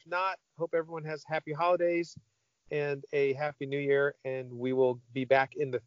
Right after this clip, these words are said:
thick of the transfer window. So, so long, everybody, and thanks for listening.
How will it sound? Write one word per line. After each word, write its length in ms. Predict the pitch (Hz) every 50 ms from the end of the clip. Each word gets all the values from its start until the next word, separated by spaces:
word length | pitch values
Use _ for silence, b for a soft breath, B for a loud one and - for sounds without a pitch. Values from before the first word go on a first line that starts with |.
| _ _ _ _
thick 360 | - 196 190 - - - - _ _ _ _ _ _ _ _ _ _ _ -
of 460 | 147 147 143 143 139 135 131 123 113 113 - _ _ _ _ _ _ _ _ _ _
the 80 | - 139
transfer 420 | - - 143 135 131 - - 139
window. 340 | 131 131 127 123 120 117 101 113
So, 340 | - - - 165 139 120 113 _ _ _ _ _ _ _ _ _ _ _ - - - - - _ - -
so 160 | _ - - 190
long, 180 | 202 208 202
everybody, 480 | 202 196 196 180 196 196 202 214 233 226 -
and 260 | 151 135 131 127 123
thanks 200 | - 151 170 170
for 160 | - - 190
listening. 420 | 175 147 - - - 120 110 104